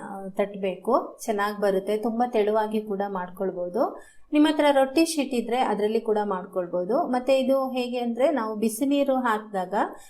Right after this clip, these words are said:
ಸ್ವಲ್ಪ ಇದ್ರಲ್ಲಿ ಅಂಟು ಇರುತ್ತೆ, ಹಾಗಾಗಿ ನೀವು ಅದನ್ನ,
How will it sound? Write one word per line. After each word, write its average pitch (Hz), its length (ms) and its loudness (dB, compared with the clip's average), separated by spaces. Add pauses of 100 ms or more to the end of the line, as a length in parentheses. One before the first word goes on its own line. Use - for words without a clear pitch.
(140)
ಸ್ವಲ್ಪ 277 320 2
ಇದ್ರಲ್ಲಿ 233 380 2
ಅಂಟು 240 360 2
ಇರುತ್ತೆ, 208 320 4
ಹಾಗಾಗಿ 233 520 0
ನೀವು 233 360 0
ಅದನ್ನ, 208 380 0